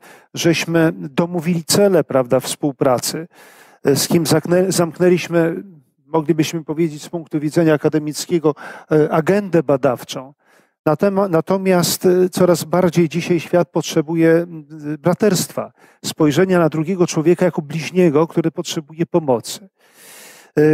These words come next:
w, e, tym haśle powszedniego-, powszechnego braterstwa kryje się na pewno,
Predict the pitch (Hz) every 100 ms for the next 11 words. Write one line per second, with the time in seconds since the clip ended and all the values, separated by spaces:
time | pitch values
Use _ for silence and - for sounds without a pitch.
0 | 151 147 - - - - - 180 165 156
1 | _ - 294 214 254 240 - 185 190 -
2 | 190 180 196 196 160 175 214 208 180 190
3 | - 175 - 151 202 185 170 170 180 196
4 | 160 - 147 156 202 170 175 165 170 175
5 | 180